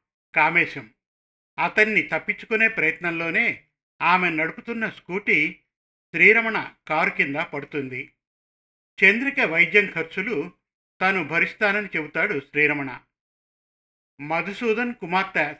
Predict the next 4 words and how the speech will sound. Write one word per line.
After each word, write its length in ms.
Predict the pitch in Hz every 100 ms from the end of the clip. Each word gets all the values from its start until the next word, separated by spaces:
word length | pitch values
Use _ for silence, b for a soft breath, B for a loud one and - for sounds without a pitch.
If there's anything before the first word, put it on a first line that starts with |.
| -
సాగరాకు 840 | 156 165 175 165 165 208 135 160 _ _ _ _ _
డ్రైవింగ్ 480 | 139 156 175 214 214
నేర్పడం 420 | 170 156 151 180
ప్రారంభిస్తాడు. 880 | 214 151 143 151 143 - 139 120 123